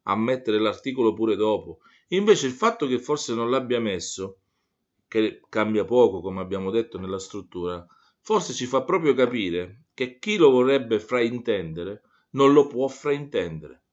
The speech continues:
Lo può volere fraintendere, ma se legge il testo non lo può fraintendere.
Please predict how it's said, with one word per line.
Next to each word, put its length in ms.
Lo 280
può 280
volere 460
fraintendere, 1000
ma 460
se 180
legge 380
il 140
testo 560
non 220
lo 140
può 220
fraintendere. 880